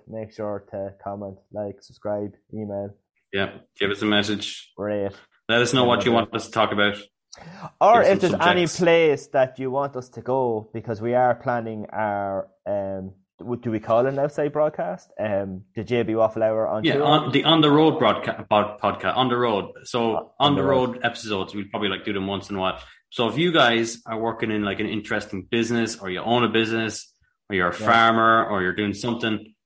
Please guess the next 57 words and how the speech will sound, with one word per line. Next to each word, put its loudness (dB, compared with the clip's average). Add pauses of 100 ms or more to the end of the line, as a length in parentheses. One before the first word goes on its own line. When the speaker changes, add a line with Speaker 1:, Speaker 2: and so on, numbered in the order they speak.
(100)
Speaker 2:
invite 0
us -4
along. 0
We'll -8
come -4
and -6
we'll -6
do -2
the -4
podcast -4 (320)
Speaker 1:
Yeah. 2
Speaker 2:
on 0
site. -2 (440)
Speaker 1:
Like, 6
Speaker 2:
Cool. 4
Speaker 1:
we're, 4
we're 4
willing 4
to -6
do 6
some -2
work 0
while 2
we're 0
there, 2
if -12
that -2
makes -12
it -6
any -2
easier -4
for -6
people -6
to -4
ask -4
us -10
to -14
come. -10
<laughs> -8 (760)
Speaker 2:
I, 6
I 2
actually 4
insist 2
on 4
giving 4
Bertie 2
some -4
work -2
while -4
we're -2
there, -4
so -6
I'll 2
obviously 0
hold 0
the -4
mic. -12